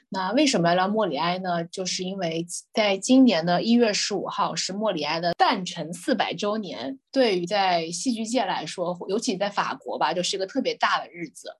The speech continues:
就想说借这个事件来重回我们之前一直有在做的经典系列，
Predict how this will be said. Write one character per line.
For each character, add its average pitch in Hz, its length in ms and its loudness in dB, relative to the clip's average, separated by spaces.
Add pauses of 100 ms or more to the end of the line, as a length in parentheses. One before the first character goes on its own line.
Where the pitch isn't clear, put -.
就 233 140 -2
想 160 260 -8
说 208 280 -4
借 208 240 0
这 202 240 0
个 202 100 -4
事 214 180 -2
件 208 240 -2
来 175 200 -2
重 175 280 -4
回 220 160 0
我 202 140 -2
们 - 100 -14
之 214 140 -12
前 185 260 -6
一 220 80 -6
直 180 140 -4
有 165 160 0
在 156 160 -2
做 180 260 0
的 170 120 -2
经 226 240 2
典 233 180 2
系 - 220 -2
列， 190 260 0